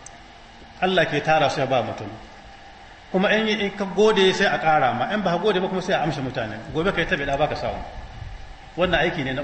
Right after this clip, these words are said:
na, na Allah. To wasu malamai na cewa kuma, wato wakila an ce shiddatul ju', tsananin yunwa, shine ba a sa wa darra, don ba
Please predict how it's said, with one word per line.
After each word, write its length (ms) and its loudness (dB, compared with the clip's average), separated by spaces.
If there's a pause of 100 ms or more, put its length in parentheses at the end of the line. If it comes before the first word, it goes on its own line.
na, 300 0
na 260 -2
Allah. 260 -2 (640)
To 80 0
wasu 160 4
malamai 360 4
na 100 4
cewa 360 2
kuma, 440 4 (840)
wato 340 2
wakila 440 2
an 140 2
ce 220 2
shiddatul 480 -4
ju', 320 -2
tsananin 400 0
yunwa, 340 2 (600)
shine 320 0
ba 120 0
a 40 0
sa 240 2
wa 140 2
darra, 340 -2
don 200 0
ba 80 4